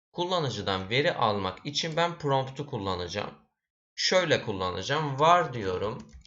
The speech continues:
number. Yani sayı. Bizim sayımıza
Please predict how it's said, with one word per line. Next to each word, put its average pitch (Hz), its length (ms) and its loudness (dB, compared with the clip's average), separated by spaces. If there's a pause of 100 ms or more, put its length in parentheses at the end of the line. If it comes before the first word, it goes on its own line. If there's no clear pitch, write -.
number. 135 580 0 (440)
Yani 147 300 2
sayı. 113 520 -2 (300)
Bizim 160 300 -2
sayımıza 135 920 -2